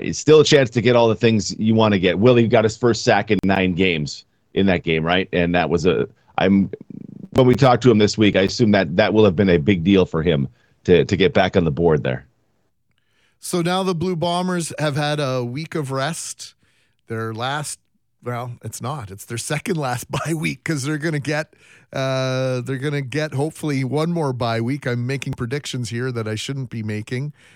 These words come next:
Speaker 1: Uh-oh.
Speaker 2: So, uh, I'm keeping it on the record, though, D T. Uh, I fully expect the Bombers going to wrap things up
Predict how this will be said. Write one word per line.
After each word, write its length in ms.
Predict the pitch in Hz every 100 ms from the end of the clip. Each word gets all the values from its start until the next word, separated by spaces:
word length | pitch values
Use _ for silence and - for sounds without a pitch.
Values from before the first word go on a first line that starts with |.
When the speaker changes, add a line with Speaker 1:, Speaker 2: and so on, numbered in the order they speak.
| _
Speaker 1:
Uh-oh. 920 | 85 101 - 87 87 85 85 85 82 - _ _ _ _
Speaker 2:
So, 540 | - - 135 127 120 113
uh, 380 | 123 117 120 117
I'm 140 | 156 151
keeping 320 | 185 196 190
it 80 | 180
on 160 | 180
the 80 | 170
record, 360 | 165 160 160 139
though, 160 | 131
D 200 | 120 127
T. 360 | 113 123 120 117 _ _ _
Uh, 180 | - 120
I 120 | 143
fully 360 | 131 156 170 170
expect 420 | 156 - 143 131
the 80 | 147
Bombers 520 | 120 110 117 117 117
going 240 | - 117 110
to 60 |
wrap 320 | 104 104 107
things 340 | - 113 104 98
up 280 | 104 -